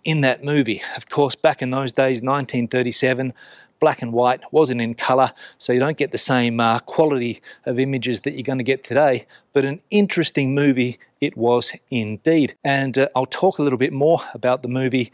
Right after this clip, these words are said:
as I go through this video today. So, let's have a look at the church. Let's have a look at what they say. Again, there'll be a bad translation, no doubt. Iglesia de San Andrés.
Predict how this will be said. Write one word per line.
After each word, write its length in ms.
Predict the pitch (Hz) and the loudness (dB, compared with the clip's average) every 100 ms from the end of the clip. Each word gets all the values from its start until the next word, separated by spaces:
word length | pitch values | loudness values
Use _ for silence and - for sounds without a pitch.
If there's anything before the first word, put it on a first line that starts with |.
| - - - | -20 -20 -8
as 160 | 120 117 | -2 0
I 100 | 110 | 2
go 220 | 117 113 | 0 -2
through 380 | - 135 131 - | 0 2 2 -2
this 360 | 113 131 - - _ - | -2 0 0 -4 _ -6
video 340 | 117 117 113 | -4 0 -2
today. 420 | 107 123 143 135 - _ _ - | 0 0 0 0 -8 _ _ -8
So, 340 | - 254 240 131 180 | 0 2 2 -2 -2
let's 180 | 180 175 | -2 -2
have 140 | 165 | -2
a 40 | |
look 140 | 170 151 | -2 -4
at 80 | - | -8
the 60 | |
church. 540 | - 214 269 269 - - - - _ _ _ _ _ _ _ _ _ _ _ _ | -2 2 2 0 -4 -6 -12 -20 _ _ _ _ _ _ _ _ _ _ _ _
Let's 120 | - | -10
have 120 | 151 | -8
a 60 | 135 | -6
look 160 | 143 123 | -6 -4
at 40 | |
what 220 | 131 135 | -4 -4
they 160 | 117 101 | -6 -6
say. 480 | - 202 233 208 - - | -2 -2 0 -2 -4 -10
Again, 520 | 117 110 151 156 139 - _ | -12 -4 -2 0 -2 -8 _
there'll 140 | 117 | -12
be 160 | 104 113 | -6 -6
a 40 | |
bad 320 | 110 131 131 131 | -4 -2 -2 -2
translation, 680 | 127 113 120 139 - 113 110 | -8 -6 -4 -4 -4 -6 -6
no 180 | 110 | -6
doubt. 380 | 104 180 240 - _ _ _ _ _ _ _ _ | -2 -2 -2 -6 _ _ _ _ _ _ _ _
Iglesia 580 | 131 123 151 170 - 127 | -8 0 2 2 -2 -4
de 120 | 117 110 | -4 -6
San 300 | - 127 120 | -4 -2 -2
Andrés. 640 | 110 110 - 117 - | -4 -4 -4 -4 -6